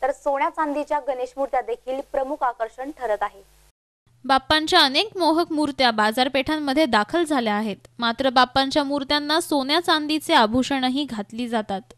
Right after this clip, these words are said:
Speaker 2: आणि त्यासाठी आता सराफ बाजारपेठातही सोन्या चांदीचे आभूषणं आणि बाप्पांच्या मूर्त्याही दाखल झाल्या आहेत.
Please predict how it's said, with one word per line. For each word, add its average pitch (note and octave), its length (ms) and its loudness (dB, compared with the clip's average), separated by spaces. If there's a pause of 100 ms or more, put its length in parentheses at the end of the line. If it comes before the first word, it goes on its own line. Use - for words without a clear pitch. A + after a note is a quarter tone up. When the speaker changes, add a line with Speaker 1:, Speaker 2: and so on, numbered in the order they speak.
(540)
Speaker 2:
आणि C#4+ 240 0
त्यासाठी F#4+ 580 4
आता C#4+ 280 2
सराफ C#4 320 4
बाजारपेठातही C#4+ 1080 0
सोन्या C4+ 340 -4
चांदीचे E4+ 460 0
आभूषणं C4 540 2
आणि A#3 260 -2
बाप्पांच्या C4+ 600 0
मूर्त्याही C#4 580 -2
दाखल A3+ 380 -4
झाल्या A#3+ 300 -2
आहेत. G#3+ 260 -4